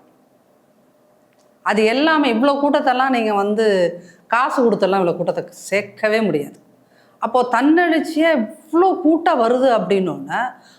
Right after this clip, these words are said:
அந்த கூட்டம் வருவதற்கான காரணங்கள் வேறு. ஆனா இவ்வளோ கூட்டத்தை பார்த்தோன்னே, "என்னப்பா இவ்வளோ கூட்டம்?" ஃபஸ்ட்டு அதுதான் இவங்களுக்கு பயம். ரெண்டாவது, இவங்க இத்தனை வருஷமா, அந்த நாலே கால் வருஷமா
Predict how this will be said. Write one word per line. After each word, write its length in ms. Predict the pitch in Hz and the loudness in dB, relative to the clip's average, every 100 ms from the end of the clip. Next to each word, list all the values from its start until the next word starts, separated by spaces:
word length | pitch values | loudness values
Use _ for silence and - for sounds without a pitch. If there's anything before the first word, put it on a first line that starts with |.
| _ | _
அந்த 200 | 160 175 | -8 -8
கூட்டம் 520 | 170 240 269 294 277 | -2 -2 0 2 2
வருவதற்கான 520 | 247 247 240 240 226 214 | 2 2 0 0 -2 0
காரணங்கள் 480 | 202 269 294 262 | 0 0 0 2
வேறு. 320 | 185 151 143 - _ _ _ | 0 -2 -4 -14 _ _ _
ஆனா 360 | 151 165 247 330 | -6 -2 0 0
இவ்வளோ 340 | 220 247 247 | 0 0 0
கூட்டத்தை 380 | - 359 359 330 | 0 0 0 -2
பார்த்தோன்னே, 500 | - 254 262 294 285 | -4 -8 -10 -8 -8
"என்னப்பா 920 | 175 269 359 381 370 277 269 269 - _ _ _ _ _ _ _ _ _ _ _ | -2 0 2 0 0 -2 -2 -8 -14 _ _ _ _ _ _ _ _ _ _ _
இவ்வளோ 300 | 240 269 415 | -2 2 2
கூட்டம்?" 640 | - 262 233 190 180 - - - _ - | 2 0 0 -2 -4 -12 -20 -20 _ -2
ஃபஸ்ட்டு 380 | 233 233 - 330 | -2 -4 -4 0
அதுதான் 400 | 226 190 214 214 | 0 0 0 0
இவங்களுக்கு 260 | 165 151 | -4 -6
பயம். 280 | 139 147 - _ _ _ _ _ | -10 -12 -14 _ _ _ _ _
ரெண்டாவது, 340 | 277 320 311 | 0 2 2
இவங்க 360 | 311 302 294 285 | 0 0 2 2
இத்தனை 320 | 277 320 320 | 0 0 0
வருஷமா, 140 | 302 302 | 0 0
அந்த 200 | 277 214 | 2 2
நாலே 360 | 214 285 330 | 0 0 0
கால் 220 | 294 294 | 0 0
வருஷமா 580 | 208 175 175 160 160 269 | 0 0 -2 -2 -2 -4